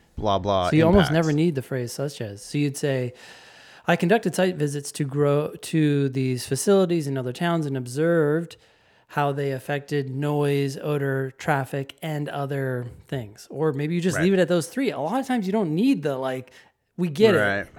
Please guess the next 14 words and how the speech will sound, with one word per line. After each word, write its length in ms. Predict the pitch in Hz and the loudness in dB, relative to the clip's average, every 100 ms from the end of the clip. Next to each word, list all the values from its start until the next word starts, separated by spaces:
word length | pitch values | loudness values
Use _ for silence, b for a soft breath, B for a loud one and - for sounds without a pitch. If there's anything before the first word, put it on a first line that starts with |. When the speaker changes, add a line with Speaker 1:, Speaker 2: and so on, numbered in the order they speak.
| - | 2
Speaker 1:
Well, 200 | 156 151 | 4 6
we 120 | 190 | 4
can 220 | - 180 | 4 0
infer 540 | 160 143 - 139 135 110 | 0 -2 0 0 2 0
that 180 | 107 110 | -2 -4
you 120 | 104 | -6
probably 500 | 123 117 107 104 101 | 0 2 2 -2 -2
do 180 | 104 95 | -2 0
other 240 | 98 92 | 0 -2
things 180 | 92 135 | -4 -2
Speaker 2:
Yeah. 160 | 143 | -2
Speaker 1:
as 80 | 113 | -2
well. 400 | 85 82 76 78 - _ _ _ _ _ _ _ _ _ - | -4 -6 -6 -12 -20 _ _ _ _ _ _ _ _ _ -12
Yeah. 220 | 101 82 | -10 -8